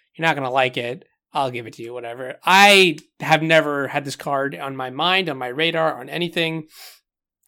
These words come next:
I will say, though, that the white Eldrazi Taxes list is probably pretty good.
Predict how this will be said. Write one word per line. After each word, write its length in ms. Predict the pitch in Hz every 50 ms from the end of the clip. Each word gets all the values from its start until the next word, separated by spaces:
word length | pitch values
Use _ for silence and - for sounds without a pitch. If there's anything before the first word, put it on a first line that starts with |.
| - _ -
I 80 | -
will 180 | 170 165 185 180
say, 260 | 165 - 160 147 143
though, 200 | 135 135 135 135
that 140 | 135 131 -
the 60 | 143 135
white 180 | 139 139 135
Eldrazi 420 | 135 127 127 135 127 127 127 127 123
Taxes 380 | 135 123 123 - - 135 123
list 160 | 131 120 -
is 60 | 165 -
probably 340 | - 127 123 143 - _
pretty 240 | 139 _ - 131 -
good. 360 | _ - - - 180 180 -